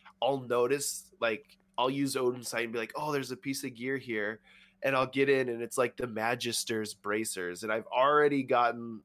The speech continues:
like, other parts of the armor set, and I, I, I'm not impressed with that particular set, and so, like, when I get, like, one of the five armor sets for an armor set that I'm not excited about, I'm, like,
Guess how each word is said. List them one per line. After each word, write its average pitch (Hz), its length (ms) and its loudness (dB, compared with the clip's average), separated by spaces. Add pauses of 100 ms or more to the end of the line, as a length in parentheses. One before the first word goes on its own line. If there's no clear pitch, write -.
like, 104 360 -4 (220)
other 120 240 2
parts 113 420 -2
of 123 80 -4
the 110 140 -4
armor 127 460 0
set, 214 380 0 (520)
and 160 80 4
I, 151 140 2 (160)
I, - 100 0 (220)
I'm 156 160 0
not 190 180 4
impressed 127 680 0
with 147 200 -4
that 151 200 2
particular 170 600 -2
set, - 400 -4
and 139 160 -6
so, 139 180 2
like, 123 220 0
when 131 140 0
I 131 100 4
get, 135 340 2
like, 120 380 -2 (560)
one 127 280 2
of 127 100 2
the 123 120 2
five 107 420 0
armor 110 380 0
sets 117 360 -2
for 110 240 -2
an 101 100 -4 (100)
armor 107 320 -2
set 110 320 -2
that 104 100 -2
I'm 104 140 -2
not 104 200 0
excited 101 560 -4
about, 117 400 0
I'm, 101 160 -2
like, 101 320 -6